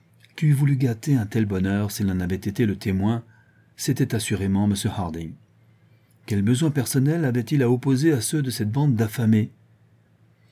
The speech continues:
Il y en avait quatorze vivants et bien endentés. Pour Monsieur Harding, cet argument était tout-puissant en faveur de Monsieur Quiverful. Le matin du jour suivant, Monsieur Quiverful et sa femme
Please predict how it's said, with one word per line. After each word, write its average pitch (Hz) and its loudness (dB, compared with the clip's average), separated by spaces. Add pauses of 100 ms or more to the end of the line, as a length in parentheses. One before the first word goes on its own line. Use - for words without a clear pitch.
(160)
Il 113 0
y 120 6
en 120 8
avait 123 4
quatorze 127 -2
vivants 131 2
et 110 2
bien 107 2
endentés. 110 0 (1000)
Pour 127 2
Monsieur 127 2
Harding, 107 0 (200)
cet 120 -6
argument 107 0
était 98 -4
tout-puissant 110 -4 (140)
en 90 -6
faveur 85 -6
de 87 -6
Monsieur 90 -6
Quiverful. 92 -4 (1300)
Le 131 4
matin 135 2
du 165 4
jour 135 2
suivant, 120 2
Monsieur 107 -2
Quiverful 110 0
et 95 -2
sa 90 -6
femme 92 -4